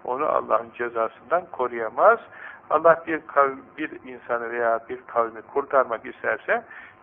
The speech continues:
cümle cihan halkı üstüne saldırsa zarar veremez. Allah onu kurtarır. İbrahim Aleyhisselam'ı ateşten kurtardığı gibi. O halde görülüyor ki bu işin manevi kanunu çok açıktır.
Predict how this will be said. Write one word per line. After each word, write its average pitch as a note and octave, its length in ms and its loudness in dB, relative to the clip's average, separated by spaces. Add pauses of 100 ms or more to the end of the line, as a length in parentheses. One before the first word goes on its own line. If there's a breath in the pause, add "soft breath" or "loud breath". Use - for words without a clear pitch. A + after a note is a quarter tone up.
(100)
cümle F#3 260 -4
cihan C3+ 300 -2
halkı A#2 300 -2
üstüne B2+ 420 -8 (100)
saldırsa B2 440 2
zarar C#3 400 2
veremez. C3+ 340 -4 (100)
Allah D#3 240 2
onu C#3+ 180 -6
kurtarır. - 520 -8 (240)
İbrahim B2+ 380 -2
Aleyhisselam'ı A2+ 720 0 (380 loud breath)
ateşten D3+ 500 0
kurtardığı A#2+ 580 2
gibi. A2 260 -10 (380 loud breath)
O G#3+ 80 12
halde F3+ 220 10
görülüyor F#3 580 4
ki A#3 220 0 (260)
bu D#3 80 -4
işin D3+ 200 -8
manevi C#3 480 2
kanunu B2 420 2 (320)
çok - 200 -4 (840)
açıktır. - 800 0